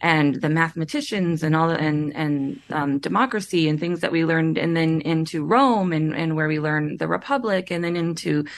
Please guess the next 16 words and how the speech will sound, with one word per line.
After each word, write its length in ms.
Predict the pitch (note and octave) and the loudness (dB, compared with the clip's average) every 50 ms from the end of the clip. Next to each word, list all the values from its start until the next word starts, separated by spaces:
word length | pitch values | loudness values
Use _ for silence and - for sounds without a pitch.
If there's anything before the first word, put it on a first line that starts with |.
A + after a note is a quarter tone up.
| - - - - - | -16 -18 -18 -6 0
England 520 | - C4+ C4+ C4 A#3+ B3 A#3+ A#3+ A#3 A3+ F#3+ | 4 6 6 6 8 8 6 6 6 4 4
and 160 | F3 E3 D#3+ | 4 4 4
the 80 | D#3 | 2
great 280 | D3+ F#3 G#3 G#3 G#3+ - | 2 4 4 4 4 2
literature 460 | F#3+ A3 A#3+ A#3 A#3 A#3 - A#3 A3 | 2 2 4 4 2 2 0 -2 -2
that 160 | F#3+ F#3+ - | -2 -4 -4
surfaced 420 | - - A3 G#3+ G#3+ A3 G#3 G3+ - | -4 -2 -2 0 0 -2 -4 -2 -2
from 180 | G#3+ G3+ G3+ | -2 0 2
there, 300 | G3 F#3+ F#3 F#3 F#3 F#3 - - - - - - - - | 2 4 4 4 2 2 -2 -6 -14 -14 -14 -14 -6 -2
uh, 240 | - F3 E3+ E3 D#3+ - - | 0 2 2 2 2 0 0
following 240 | - F#3 F#3+ F#3+ F#3 | 2 2 4 4 2
those 220 | F3 F3 F3 F3 | 2 0 -2 -2
footsteps 520 | - - F3 E3+ - - E3 D#3+ - - - - | -4 -6 -6 -6 -6 -4 -4 -4 -4 -6 -6 -4
to 80 | E3+ | 0
America 680 | D#3 D#3 D#3 D3 C#3+ C#3+ D3 D3 D3+ D3 - C#3 - - - | 2 2 4 4 4 2 2 2 0 0 0 0 0 0 0
and 360 | D#3+ D#3+ D#3+ D#3 D#3 D3+ | 0 0 0 0 -2 -2